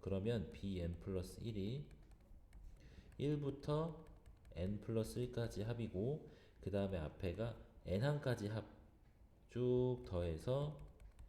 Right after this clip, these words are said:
N 곱하기 A N까지고, 그 다음에 거기다가 항을 하나 더 더한 겁니다. 그게 N 플러스 일에 A N 플러스 일이죠.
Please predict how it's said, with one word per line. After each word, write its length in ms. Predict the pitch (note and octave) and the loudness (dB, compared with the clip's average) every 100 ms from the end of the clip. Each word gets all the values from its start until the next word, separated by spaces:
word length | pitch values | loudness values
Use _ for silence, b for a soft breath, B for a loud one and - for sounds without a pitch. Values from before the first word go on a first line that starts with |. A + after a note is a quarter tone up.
| B B B B - | B B B B -6
N 180 | F#2 A2 | -2 2
곱하기 460 | B2 B2 A#2+ G#2+ F2 | 2 2 0 0 2
A 280 | F2+ E2+ | 2 2
N까지고, 760 | E2 F2+ G#2 F#2 E2 E2 A2 D3 | 0 0 0 0 0 0 0 -2
그 80 | - | 0
다음에 200 | F#2 F2+ | 0 0
거기다가 440 | - D#2+ E2 F2 | -2 -4 -2 -2
항을 320 | G#2 A#2 D3 C#3+ | -2 -2 -2 0
하나 220 | E3 D#3+ | 0 0
더 100 | - | 0
더한 240 | F2 E2+ | 2 4
겁니다. 320 | E2 C#2 B1+ - - - - - - - - | 2 -2 -6 -10 -16 -20 -16 -8 -8 -8 -8
그게 500 | - F2+ C3 D#3 - B B - | -4 0 2 2 -2 B B -6
N 260 | - F#2 F#2+ | 0 0 2
플러스 480 | G#2 G2 F2+ - - | 4 4 4 0 -2
일에 400 | A#2 C3 C3 C3 D#2+ | 0 2 4 2 0
A 280 | E2+ F#2 | 2 2
N 180 | D2+ E2 - | 2 -2 0
플러스 360 | F#2+ E2 - | 0 0 0
일이죠. 340 | F2+ A2 D#2 | -2 0 0